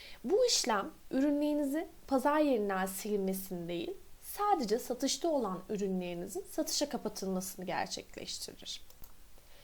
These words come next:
Bu işlem kaynağınızda yer alan tüm ürünler için geçerli olacağından doğru kaynak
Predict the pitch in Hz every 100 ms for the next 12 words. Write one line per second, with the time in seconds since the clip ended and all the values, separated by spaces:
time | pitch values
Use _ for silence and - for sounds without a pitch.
0 | - - - - - - 523 508 - -
1 | 214 185 339 - - - 277 269 294 320
2 | 330 330 392 392 294 294 220 202 - -
3 | 466 403 233 214 196 190 190 190 190 185
4 | 220 185 196 202 214 185 175 170 170 180
5 | 175 156 - - - - 214 254 311 415
6 | 339 262 214 180